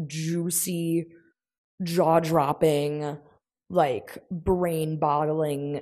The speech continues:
information. Like, I, I don't know. I don't, I definitely wouldn't consider myself someone who talks shit. Um, at least I won't be the one to start it.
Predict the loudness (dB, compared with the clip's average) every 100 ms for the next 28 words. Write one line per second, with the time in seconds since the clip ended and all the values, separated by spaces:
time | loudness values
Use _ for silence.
0 | -6 -4 -2 -2 -2 -4 -6 -6 -4 -6
1 | -8 -4 -2 0 0 -4 -12 _ -6 -4
2 | -2 -2 -2 -2 -4 -8 -12 _ _ _
3 | _ _ _ _ _ _ _ -8 -6 -4
4 | -6 -6 0 2 2 0 -4 -16 _ _
5 | _ 2 4 6 4 2 2 0 0 0
6 | -2 -4 -2 0 0 -2 -2 -2 -2 -2
7 | 0 0 -4 -14 _ _ _ _ _ _
8 | 0 2 0 -2 -2 -6 -8 _ _ _
9 | _ _ _ _ 0 2 2 2 0 2
10 | 2 2 -2 -4 -2 0 -2